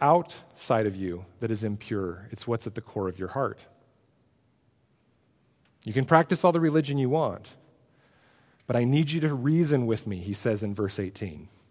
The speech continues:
"Come now, let us reason together," says the Lord. "Though your sins are like scarlet,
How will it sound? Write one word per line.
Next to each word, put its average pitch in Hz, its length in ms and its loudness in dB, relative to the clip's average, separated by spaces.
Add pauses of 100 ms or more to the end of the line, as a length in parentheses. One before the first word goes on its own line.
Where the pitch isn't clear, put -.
(380)
"Come 180 320 6
now, 143 180 8
let 139 160 8
us 127 180 0
reason 160 480 6
together," 139 500 4
says 120 260 0
the 117 100 -2
Lord. 110 280 2
"Though 160 140 8
your 151 160 4
sins 196 320 2
are 151 60 8
like 135 180 6
scarlet, 160 640 2